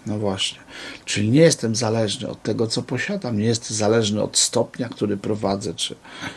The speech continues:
czy chwały, jaką mogę odebrać w narodzie. Jestem zależny od Pana, bo jestem Jego własnością.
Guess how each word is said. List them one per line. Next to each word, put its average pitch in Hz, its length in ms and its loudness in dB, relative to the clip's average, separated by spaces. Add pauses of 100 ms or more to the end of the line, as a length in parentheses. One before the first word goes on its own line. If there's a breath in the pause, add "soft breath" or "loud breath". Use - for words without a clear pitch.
(140)
czy - 120 -6
chwały, 131 580 4
jaką 113 280 -2
mogę 107 360 0
odebrać 101 540 -2
w - 100 -14
narodzie. 90 460 -6 (580 loud breath)
Jestem 101 480 0
zależny 104 540 0
od 87 120 -10
Pana, 98 340 -4
bo 90 140 -4
jestem 98 320 -2
Jego 98 240 -2
własnością. - 680 -10